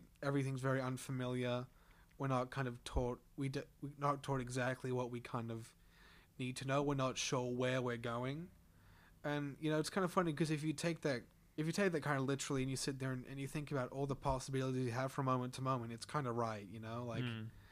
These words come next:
Speaker 1: at any moment I can change my entire life by, I don't know,
Speaker 2: Going
Speaker 1: like
Speaker 2: down another possibility.
Speaker 1: Well, yeah, totally. Or just, like, you know,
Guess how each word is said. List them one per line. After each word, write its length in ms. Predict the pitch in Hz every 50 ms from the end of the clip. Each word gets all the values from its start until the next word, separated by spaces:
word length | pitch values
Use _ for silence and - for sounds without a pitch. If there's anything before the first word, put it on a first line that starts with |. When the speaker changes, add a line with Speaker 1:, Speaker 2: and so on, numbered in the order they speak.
| - - - - - - - -
Speaker 1:
at 80 | 156
any 140 | 143 160 160
moment 260 | 147 139 135 131 127
I 60 | 127 127
can 140 | - 135
change 280 | 131 - 139 135 131 123
my 140 | 143 127 117
entire 340 | 113 117 - - 123 117 117
life 340 | 117 113 110 110 110 - - -
by, 240 | - 120 113 110 104 104 - - - - - - - - - - - -
I 80 | 143
don't 140 | 139 131 123
know, 160 | 120 113 117 117
Speaker 2:
Going 100 | 117 117 120
Speaker 1:
like 80 | 120 113
Speaker 2:
down 240 | 120 117 117 113 113
another 260 | 110 110 110 107 110
possibility. 800 | 107 - 113 110 113 - 120 110 110 110 110 - - 113 - - - - - -
Speaker 1:
Well, 120 | 196 214
yeah, 160 | 233 208 170
totally. 360 | 151 - - 202 208 196 160 151
Or 140 | 147 170
just, 160 | 185 190 180 -
like, 300 | 180 160 143 - - -
you 80 | 185 165
know, 220 | 156 143 139 143